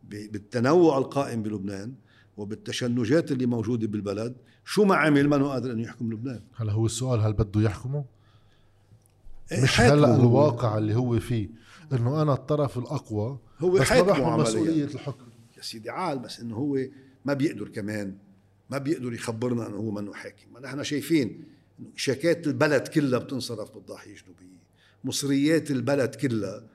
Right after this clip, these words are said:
Speaker 1: بتنلم من أي قضاء بلبنان، بتنبعت عند شخص معروف اسمه، هو بياخدون على مصرف لبنان.
Speaker 2: أوكي، بس سؤال، بس أنا بتذكر هيك حادثة هيك ضوت عندي شوي، وقت قرر الرئيس سعد الحريري إنه بده،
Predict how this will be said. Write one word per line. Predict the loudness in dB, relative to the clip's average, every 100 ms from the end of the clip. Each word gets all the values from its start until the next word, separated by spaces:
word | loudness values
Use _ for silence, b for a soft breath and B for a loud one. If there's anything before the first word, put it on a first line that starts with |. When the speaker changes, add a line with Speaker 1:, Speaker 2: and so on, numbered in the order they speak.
| _ -20
Speaker 1:
بتنلم | -12 -4 0 0 0
من | -2 -6 -6
أي | -4 -4
قضاء | -6 -6 -6 -8
بلبنان، | -10 -12 -8 -8 -6 -8 B B -20
بتنبعت | -8 -6 -4 -4 -8 -10
عند | -12
شخص | -6 -6 -6 -10 -10
معروف | -6 -6 -6
اسمه، | -10 -10 -8 -8 -10 B B
هو | 2 2 2
بياخدون | -2 -6 -8 -8
على | -8 -10
مصرف | -10 -14 -18
لبنان. | -16 -18 -18 _
Speaker 2:
أوكي، | -14
بس | -10 -10
سؤال، | -10 -10 -8 -8
بس | -10 -12 -14 -18 _
أنا | -12 -10
بتذكر | -10 -8 -8 -4
هيك | -4 -4
حادثة | -4 -6 -6 -8 -8 -8 -12 -16
هيك | -18 -10
ضوت | -8 -8 -8
عندي | -10 -10
شوي، | -10 -6 -6 -6 -10 B B B B -4
وقت | -4 -2
قرر | -2 0 2 0 0 -2
الرئيس | -2 -4 -2 -4 -2
سعد | -4 -2
الحريري | -4 -4 -2 0 0
إنه | -2 -2 -2
بده، | -4 -6 -4 -2 -2 -4 -6